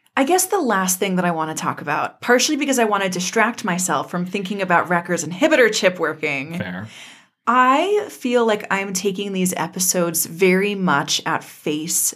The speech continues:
Speaker 1: value.
Speaker 2: Mm-hmm.
Speaker 1: I think if I were more critical as a person and as a watcher,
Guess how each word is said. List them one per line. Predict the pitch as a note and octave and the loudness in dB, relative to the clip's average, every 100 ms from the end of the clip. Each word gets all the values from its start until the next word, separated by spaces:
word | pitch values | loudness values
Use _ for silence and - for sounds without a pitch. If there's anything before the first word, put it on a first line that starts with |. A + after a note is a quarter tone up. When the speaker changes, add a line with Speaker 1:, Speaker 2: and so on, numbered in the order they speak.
| - | -2
Speaker 1:
value. | E3+ C#3+ D3 E3+ A#3 D4 - | -2 -2 -4 -4 -4 -6 -10
Speaker 2:
Mm-hmm. | A2 D#3+ F3+ - _ _ _ _ - | -10 -10 -12 -16 _ _ _ _ -4
Speaker 1:
I | C#4+ | -2
think | C#4 D#4+ G#4+ | 0 -2 -2
if | A4 C5+ | -2 0
I | D5 C5 A4+ | 2 2 2
were | |
more | C4+ A3+ A#3 | 2 2 0
critical | A#3 - G#3 F#3+ F#3+ G3 G3 G3 F#3 | -2 0 0 0 0 2 4 2 0
as | F3+ F#3 | 0 0
a | F#3 | -2
person | - - F3+ F3+ G#3 G#3 G3+ G3 | -6 -2 0 2 0 0 -2 -6
and | - F#3 | -4 -4
as | F3+ F#3 | -2 -2
a | F3 | -2
watcher, | D3+ D3+ D3+ - G3 G3+ G#3+ | -4 -6 -6 -6 -4 -2 -4